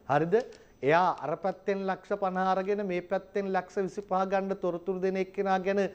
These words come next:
පාතාලයේ පැත්තට දුන්නොත් බඩුම තමා. හරි? ඒ හින්දා විශ්වසනීයත්වය තහවුරු කරන්න හොඳේ. ඒක කියන්න ඕනේ ජනතාවගේ ආරක්ෂාව වෙනුවෙන්. තරහ වෙන්න එපා. හරි? දන්නවනේ දූෂිත නිලධාරීන්ගේ තරම.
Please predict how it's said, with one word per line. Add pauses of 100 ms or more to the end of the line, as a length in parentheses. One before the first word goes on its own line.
(220)
පාතාලයේ
පැත්තට
දුන්නොත්
බඩුම
තමා.
හරි? (500)
ඒ
හින්දා (280)
විශ්වසනීයත්වය
තහවුරු
කරන්න
හොඳේ.
ඒක
කියන්න
ඕනේ
ජනතාවගේ (220)
ආරක්ෂාව
වෙනුවෙන්.
තරහ
වෙන්න
එපා.
හරි? (280)
දන්නවනේ
දූෂිත
නිලධාරීන්ගේ
තරම.